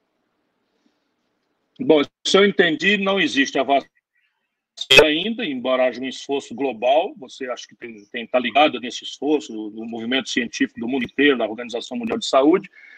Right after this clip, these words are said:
e não há um remédio ainda cuja aplicação seja eficaz, pelo menos sob o ponto de vista da generalidade dos pacientes, e porque os efeitos colaterais deste ou daquele remédio,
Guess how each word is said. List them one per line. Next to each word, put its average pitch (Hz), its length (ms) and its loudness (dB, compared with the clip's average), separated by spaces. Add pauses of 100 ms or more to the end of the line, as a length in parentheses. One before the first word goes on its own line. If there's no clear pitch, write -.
(160)
e 180 80 -2
não 196 240 4
há 208 120 0
um 208 180 -2
remédio 165 580 -2
ainda 160 460 -6
cuja 160 420 -2 (300)
aplicação 156 720 -6
seja 160 320 -4
eficaz, - 800 -4 (380)
pelo 151 160 4
menos 147 260 -2
sob 160 160 -6
o - 40 -18
ponto 156 140 -6
de 143 80 -6
vista 139 320 -4
da 143 160 -2
generalidade 143 720 -4
dos 151 120 -10
pacientes, 147 680 -6 (360)
e 123 260 -6
porque - 280 -2
os 131 160 2
efeitos 131 340 0
colaterais 123 480 0
deste 139 280 0
ou 123 40 -4
daquele 120 320 -4
remédio, 135 340 -2